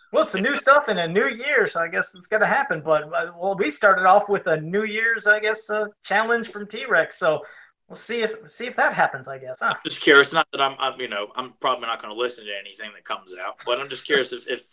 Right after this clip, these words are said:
Speaker 2: it's, it's for fans' sake, all right? You know, to think that, you know, I like to think that you and I have raised the bar when it comes to podcast quality.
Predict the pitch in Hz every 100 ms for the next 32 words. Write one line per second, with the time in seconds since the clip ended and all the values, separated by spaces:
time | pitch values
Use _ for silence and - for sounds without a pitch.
0 | _ 170 - 196 - 349 320 - 196 185
1 | 165 135 120 - 113 90 - - 107 131
2 | 143 135 135 135 139 - _ _ _ -
3 | 143 185 170 147 151 135 139 135 127 123
4 | 120 _ - 165 170 160 - 165 131 131
5 | 143 143 127 117 104 117 120 110 104 90
6 | 113 113 123 120 113 110 - 123 107 -
7 | - - 107 110 - 110 113 - 95 107
8 | 113 120 135 139